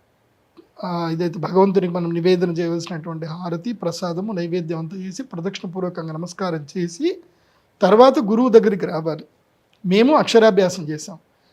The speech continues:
ఎందుకోసం అంటే, శాస్త్రంలో మాతృదేవోభవ, మొట్టమొదటి గురువు ఎవరు అంటే తల్లి, తర్వాత పితృదేవోభవ, రెండవ ప్రధాన దైవము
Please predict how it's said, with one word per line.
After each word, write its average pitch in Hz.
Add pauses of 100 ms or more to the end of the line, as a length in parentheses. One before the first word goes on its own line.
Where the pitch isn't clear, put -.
(140)
ఎందుకోసం 220
అంటే, 214
శాస్త్రంలో 208
మాతృదేవోభవ, 185 (100)
మొట్టమొదటి 220 (320)
గురువు 220
ఎవరు 202
అంటే 196
తల్లి, 180 (520)
తర్వాత 226 (460)
పితృదేవోభవ, 170 (220)
రెండవ 208
ప్రధాన 196
దైవము 196